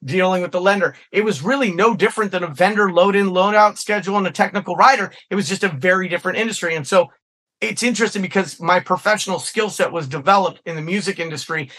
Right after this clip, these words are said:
but the skills are not music related.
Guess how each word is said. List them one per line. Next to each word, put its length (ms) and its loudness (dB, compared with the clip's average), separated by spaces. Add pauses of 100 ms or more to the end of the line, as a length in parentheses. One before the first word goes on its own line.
(140)
but 120 -4
the 100 -4
skills 500 0
are 100 2
not 380 4
music 340 -6
related. 480 0